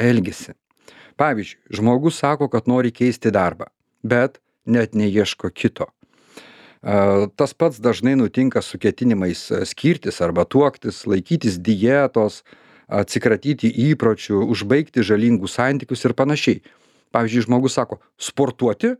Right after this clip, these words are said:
Taip, taip, nuo pirmadienio." Bet vis atsiranda skubių reikalų, trūksta laiko ir aibė kitų priežasčių.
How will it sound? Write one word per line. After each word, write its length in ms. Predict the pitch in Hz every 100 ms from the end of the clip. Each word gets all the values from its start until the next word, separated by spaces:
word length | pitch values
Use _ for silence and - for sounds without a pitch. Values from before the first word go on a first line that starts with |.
| _ _ _ -
Taip, 160 | 185
taip, 320 | 339 285 -
nuo 140 | 147 165
pirmadienio." 600 | 226 269 190 110 90 - _ _ -
Bet 380 | 156 226 - - _
vis 300 | 104 160 120
atsiranda 420 | - 110 107 95
skubių 400 | - - 104 104
reikalų, 480 | 95 90 104 170 190 - _ _
trūksta 400 | 131 123 - 90
laiko 400 | 120 175 165 151 - _ _
ir 240 | 247 226 156
aibė 340 | 143 151 123 117
kitų 300 | 101 - 135
priežasčių. 600 | 113 87 95 - - 82